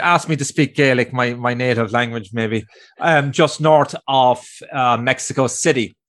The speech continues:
according to several reports. But anyway, the point of me bringing that up is eighteen people. I mean, that's just one story. So there's murder and mayhem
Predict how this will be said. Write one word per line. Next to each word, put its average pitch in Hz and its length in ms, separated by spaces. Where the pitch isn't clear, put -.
according 127 580
to - 280
several 120 440
reports. 117 420
But 151 160
anyway, 131 320
the - 40
point 202 340
of 147 180
me 151 140
bringing 143 500
that 123 160
up 127 220
is 117 380
eighteen 143 300
people. 123 360
I 120 140
mean, 151 160
that's 156 220
just 143 260
one 147 260
story. 214 580
So - 220
there's 156 280
murder 190 560
and 131 260
mayhem 135 580